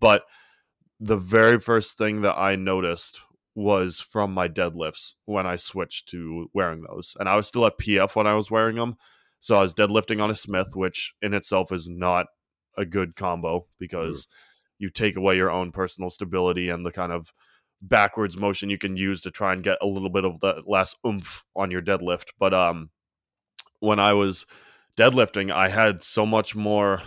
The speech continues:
Speaker 1: like we talked about, stability because e-, I, I will live and die by conventional deadlifts. I think sumo lifting is for pussies. Um, I, I personally just don't like it. Um,
Speaker 2: Mm-hmm.
Speaker 1: so I conventional deadlift everything.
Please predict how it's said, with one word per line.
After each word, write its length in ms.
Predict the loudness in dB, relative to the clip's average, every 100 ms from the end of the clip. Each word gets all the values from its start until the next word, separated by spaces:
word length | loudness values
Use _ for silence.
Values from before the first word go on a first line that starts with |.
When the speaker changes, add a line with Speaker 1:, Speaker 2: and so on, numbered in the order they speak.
| -10
Speaker 1:
like 140 | -8
we 80 | -6
talked 260 | -2 -2 0
about, 200 | -4 -4
stability 520 | -10 2 4 4 0
because 540 | -4 -2 -2 -2 -6 -16 _ _ _ _ _ _ _ _ _ _ _ _ -4
e-, 300 | -2 -2 -4 2
I, 240 | 6 6
I 480 | 6 6 6 4 0 -4
will 360 | -2 0 2
live 180 | 2 2
and 120 | 2
die 220 | 4 4
by 160 | 4 0
conventional 580 | -2 -6 -4 -4 -6 -2
deadlifts. 400 | 0 0 -2 -2
I 40 | -8
think 200 | -8 -10
sumo 400 | -8 -4 -2 2
lifting 360 | 0 0 -8
is 140 | -8 -10
for 160 | -14
pussies. 540 | -6 -6 -4 -8 -8 -14 -4
Um, 460 | 0 0 -2 -10 _ -8
I, 300 | -2 0 0 -6 _ _ _ _ -2
I 140 | -2 0
personally 420 | -2 -2 0 -2 -2
just 260 | -2 -2
don't 180 | -2 2
like 240 | 2 2
it. 140 | 0 -2 _
Um, 440 | -2 -2 -2 -6 -10
Speaker 2:
Mm-hmm. 100 | _ _ _ _ _ -12
Speaker 1:
so 320 | 0 2 4
I 140 | 2
conventional 520 | 0 -2 -2 0 -2 0
deadlift 400 | 0 0 -2 -2 0
everything. 580 | 0 0 -4 -8 -8